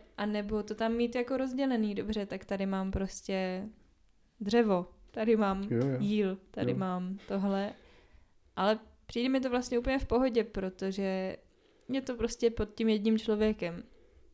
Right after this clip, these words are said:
Speaker 1: A jestli ty lidi hledají tebe,
Speaker 2: Mhm.
Speaker 1: tak hledají tebe a
Speaker 2: Je to
Speaker 1: tvoji
Speaker 2: tak.
Speaker 1: práci.
Speaker 2: Je to tak, no.
Speaker 1: Takže pak naopak můžou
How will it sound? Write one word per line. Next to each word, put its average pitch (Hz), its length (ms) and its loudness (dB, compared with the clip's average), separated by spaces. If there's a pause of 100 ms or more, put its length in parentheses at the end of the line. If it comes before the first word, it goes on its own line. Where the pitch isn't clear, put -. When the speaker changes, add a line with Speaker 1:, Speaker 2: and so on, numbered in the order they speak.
(640)
Speaker 1:
A 190 200 -6
jestli 196 220 -2
ty 208 120 0
lidi 208 220 6
hledají 196 460 2 (120)
tebe, 180 420 0 (1160)
Speaker 2:
Mhm. 127 200 0
Speaker 1:
tak 214 240 0
hledají 226 640 2 (160)
tebe 185 360 2 (240)
a 202 40 0
Speaker 2:
Je 208 60 0
to 143 80 -2
Speaker 1:
tvoji 214 240 8
Speaker 2:
tak. - 120 8
Speaker 1:
práci. 196 400 2
Speaker 2:
Je 127 220 2
to 120 120 -2
tak, 117 300 -4
no. 117 80 -6 (1400)
Speaker 1:
Takže 196 320 -4
pak 202 220 0
naopak 208 500 0
můžou 202 720 0